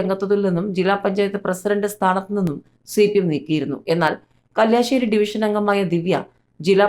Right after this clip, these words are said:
പഞ്ചായത്ത് അംഗമായി തുടരുകയായിരുന്നു. നവീൻ ബാബു മരിച്ച കേസിലെ ദുരൂഹത സി ബി ഐ അന്വേഷിക്കണമെന്ന് ആവശ്യപ്പെട്ട് ഭാര്യ മഞ്ജുഷ ഹൈക്കോടതിയിൽ നൽകിയ ഹർജിയെ എതിർത്ത സർക്കാരും പാർട്ടിയും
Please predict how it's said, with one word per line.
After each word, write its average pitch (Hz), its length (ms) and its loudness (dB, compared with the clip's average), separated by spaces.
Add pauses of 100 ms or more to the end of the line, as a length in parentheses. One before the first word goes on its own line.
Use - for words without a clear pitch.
പഞ്ചായത്ത് 214 380 0
അംഗമായി 185 360 2
തുടരുകയായിരുന്നു. 170 720 -2 (420)
നവീൻ 214 420 4
ബാബു 254 200 2 (100)
മരിച്ച 196 240 2 (100)
കേസിലെ 214 420 0
ദുരൂഹത 185 380 0 (460)
സി 202 180 4
ബി 214 100 4
ഐ 214 60 4
അന്വേഷിക്കണമെന്ന് 202 600 0
ആവശ്യപ്പെട്ട് 175 440 -2 (440)
ഭാര്യ 190 260 4
മഞ്ജുഷ 196 320 2 (120)
ഹൈക്കോടതിയിൽ 202 600 2
നൽകിയ 196 320 0
ഹർജിയെ 180 380 0 (120)
എതിർത്ത 185 260 0 (120)
സർക്കാരും 190 480 0
പാർട്ടിയും 180 340 0